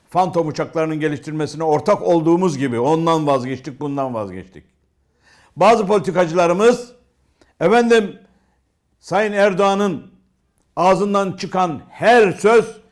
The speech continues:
devlet iradesidir diye böyle büyük büyük laflar etmişti. Sonra aynı politikacı çıktı dün,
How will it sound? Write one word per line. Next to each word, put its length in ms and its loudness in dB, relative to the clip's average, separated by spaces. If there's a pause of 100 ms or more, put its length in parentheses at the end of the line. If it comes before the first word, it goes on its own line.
(280)
devlet 520 2
iradesidir 800 -2
diye 380 2
böyle 260 -2
büyük 500 0
büyük 260 -2
laflar 280 -4
etmişti. 480 -12 (420)
Sonra 380 2
aynı 640 2
politikacı 760 -2
çıktı 400 -6
dün, 320 2